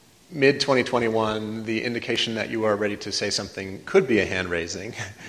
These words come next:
It could be a mute button, turn it off. <laughs> It could be a mask getting pulled down for a second. <laughs> Uh, someone in the chat has said, um, disruption and reordering. Yeah, wow,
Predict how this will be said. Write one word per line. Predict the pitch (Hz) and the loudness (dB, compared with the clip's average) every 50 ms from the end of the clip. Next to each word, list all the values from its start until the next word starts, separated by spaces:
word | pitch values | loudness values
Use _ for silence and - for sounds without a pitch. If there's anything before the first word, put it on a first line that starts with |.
| - - - - - | -16 -16 -18 -14 -10
It | - - | -10 -6
could | - - 156 147 120 | 0 2 2 4 6
be | 127 117 113 107 104 92 | 6 6 6 6 4 4
a | - 101 98 | 2 0 0
mute | 98 101 113 120 120 - | 0 0 0 -2 0 4
button, | 117 104 - - 104 104 104 | 6 6 6 6 2 -4 -2
turn | - - 120 110 104 | 0 2 2 2 2
it | 98 92 | 0 -2
off. | 95 101 107 113 139 143 - - - - - 135 - - - - - | 0 0 2 2 2 0 0 -4 -4 -4 -6 -8 -8 -8 -14 -14 -14
<laughs> | - - - | -14 -14 -12
It | - - | -6 2
could | - 139 123 110 | 4 4 6 6
be | 113 | 4
a | 113 | 2
mask | 107 107 110 113 113 - - - - | 2 0 -2 -2 -4 -4 -6 -4 0
getting | - 104 104 107 104 | 0 0 0 -2 -4
pulled | - 107 101 | -2 -2 0
down | 98 104 104 110 | 0 0 0 -2
for | - 113 101 | -2 -2 -2
a | 104 | 0
second. | - - 104 - - 107 104 92 101 | 0 -2 -2 -2 -2 -4 -4 -4 -8
<laughs> | 101 - - 120 - - - 117 - - 139 113 92 92 - - - - - - - - - - - - - - - - - - - - - - - - - - - - - - _ - - - - - _ _ - - - - - | -10 -8 -8 -10 -10 -8 -12 -14 -12 -10 -10 -10 -10 -10 -10 -10 -10 -10 -12 -12 -14 -16 -18 -18 -18 -18 -18 -20 -20 -20 -20 -18 -18 -18 -18 -18 -18 -16 -16 -18 -18 -20 -20 -20 _ -20 -20 -20 -20 -20 _ _ -18 -14 -12 -8 0
Uh, | - 117 113 | 2 2 4
someone | 113 - 123 123 120 117 113 113 | 4 4 4 4 2 2 0 0
in | - - 113 110 113 | -2 -2 -2 0 0
the | 104 107 104 101 98 98 98 | 0 0 0 0 -2 -4 -6
chat | - - 107 95 - | -4 -2 -2 -2 -4
has | 98 104 101 | -4 -4 -2
said, | - - 110 92 90 90 85 90 87 - - - - - - | 0 0 0 -2 -6 -6 -8 -10 -14 -16 -20 -20 -20 -16 -14
um, | 101 95 92 90 92 92 92 92 - - - _ - - 113 107 - - 135 - | -12 -10 -10 -10 -10 -12 -14 -14 -16 -18 -20 _ -20 -18 -18 -18 -18 -18 -14 -6
disruption | - 123 - - - 117 120 - - - - 98 87 82 85 85 - - - | -2 -2 -2 0 2 2 2 2 2 -2 -2 -2 -6 -6 -12 -14 -16 -16 -14
and | - 101 98 95 | -12 -10 -10 -6
reordering. | 98 104 107 107 104 98 101 98 98 90 85 82 - - - - - 110 | -4 -4 -4 -4 -4 -6 -4 -4 -2 -4 -4 -6 -10 -14 -16 -18 -16 -14
Yeah, | 104 101 92 92 92 | -12 -12 -12 -12 -10
wow, | 90 90 92 90 87 87 | -8 -8 -8 -6 -8 -10